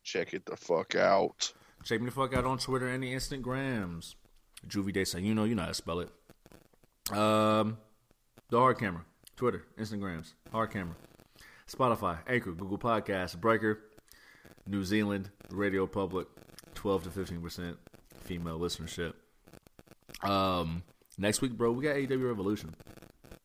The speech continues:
Speaker 1: Yeah.
Speaker 2: It crept, it crept up on us.
Speaker 1: Yeah, it did.
Speaker 2: Crept up on us. And of course, the Evolution, uh,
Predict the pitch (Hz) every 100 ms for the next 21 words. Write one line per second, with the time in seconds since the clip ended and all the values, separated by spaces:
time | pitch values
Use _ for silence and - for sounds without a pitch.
0 | - - - 78 113 90 90 131 120 -
1 | 101 - 127 127 127 113 104 87 78 -
2 | - - - - - - 92 107 95 110
3 | 110 95 - _ - - - 107 98 -
4 | 98 - 85 78 82 - - - - -
5 | - - - 90 - 101 98 95 90 95
6 | 92 92 90 90 87